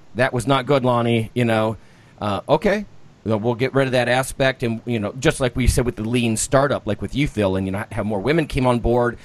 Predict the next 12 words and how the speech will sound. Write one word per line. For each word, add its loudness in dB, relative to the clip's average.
There 2
are 2
things 0
you 0
can't 0
anticipate 0
from -4
the 0
beginning. 2
So, 0
you 0
know 2